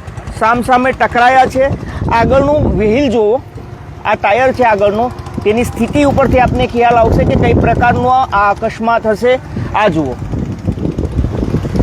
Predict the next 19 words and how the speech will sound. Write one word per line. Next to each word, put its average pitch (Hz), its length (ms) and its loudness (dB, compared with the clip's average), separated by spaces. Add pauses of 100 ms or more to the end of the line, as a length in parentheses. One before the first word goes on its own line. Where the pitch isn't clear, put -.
(600)
ડ્રાઈવર 240 400 4
જે 262 200 2
ચાલક 240 380 0
હતો, 247 380 0 (120)
એ 240 100 2
અહીંયાનો 240 400 2
દીવનો 214 420 2
હતો. 240 320 2 (1120)
જાણવા 254 360 4
પ્રાથમિક 247 460 0
રીતે 269 240 0
મળ્યું 226 260 2
છે 226 200 0 (280)
કે 220 80 2
આમાં 226 260 2
જે 233 120 2
પ્રવાસી 233 560 2
હતા, 214 320 2 (460)
તે 247 300 4